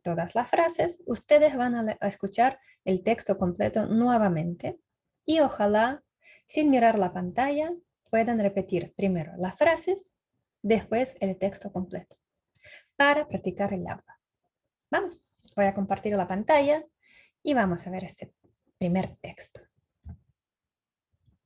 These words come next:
So, entonces, abramos en su totalidad. Тема один.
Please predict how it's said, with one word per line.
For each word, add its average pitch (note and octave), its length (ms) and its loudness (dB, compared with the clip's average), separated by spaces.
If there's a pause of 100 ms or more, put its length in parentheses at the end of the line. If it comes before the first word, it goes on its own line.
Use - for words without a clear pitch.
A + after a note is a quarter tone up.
(1500)
So, - 420 2 (520)
entonces, - 960 -8 (840)
abramos F3+ 720 -14 (760)
en - 120 -16
su - 160 -16
totalidad. G3 580 -8 (1700)
Тема E4 360 6
один. F3+ 440 4